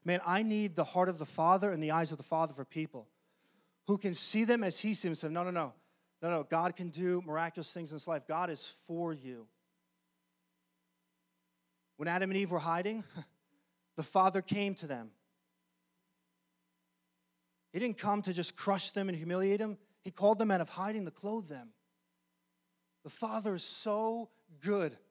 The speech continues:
And over and over, Jesus reveals this reality that the Father is for us. Jesus reveals a Father who is perfect, good, and absolutely crazy about us, and has made every provision necessary for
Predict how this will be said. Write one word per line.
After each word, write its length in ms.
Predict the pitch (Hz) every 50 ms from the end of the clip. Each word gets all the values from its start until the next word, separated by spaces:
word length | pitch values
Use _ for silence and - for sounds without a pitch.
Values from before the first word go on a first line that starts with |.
| _ _ _ _ _ _ _ _ _
And 140 | - 185 220 -
over 280 | 214 214 233 196 240
and 80 | 233 240
over, 320 | 208 220 226 226 190 190
Jesus 460 | 170 143 - 175 208 208 226 220 - -
reveals 400 | 196 175 160 190 208 208 175 170
this 180 | 180 - -
reality 560 | 175 165 175 170 180 196 202 180 156 135 113 - _ _ _ _ _ _ _ _ _ _ _ _ _ _ _ -
that 140 | 170 170 -
the 60 | 180
Father 400 | - - 196 196 208 202 196 190
is 120 | 165 -
for 320 | - - - 196 190 180 156
us. 200 | - - - - _ _ _ _
Jesus 420 | 165 139 160 226 233 208 226 - -
reveals 300 | 208 170 196 214 202 180
a 60 | 180
Father 340 | - - 208 202 214 208 196
who 140 | 180 190 170
is 100 | 151 -
perfect, 640 | - - 208 226 220 220 254 247 185 - - - 135
good, 280 | 160 208 220 233 220
and 100 | 208 180
absolutely 400 | 180 202 208 - - - 190 180
crazy 500 | 175 - - - 202 214 247 226 180 190
about 300 | 175 147 143 139 131 123
us, 260 | 117 - - - - - _ _ _ _ _ _ _ _ _ _ _ _ _ -
and 120 | 208 220
has 140 | 226 185 180
made 220 | 220 220 220 220 -
every 360 | 214 226 233 196 233 254 254 254 - _ _ _ _ _ _ _ _ _ _ _
provision 680 | - - 196 175 165 226 247 226 156 214 202 185 175 170
necessary 680 | 196 226 233 - - 254 202 - - 196 170 165 165 160
for 160 | - -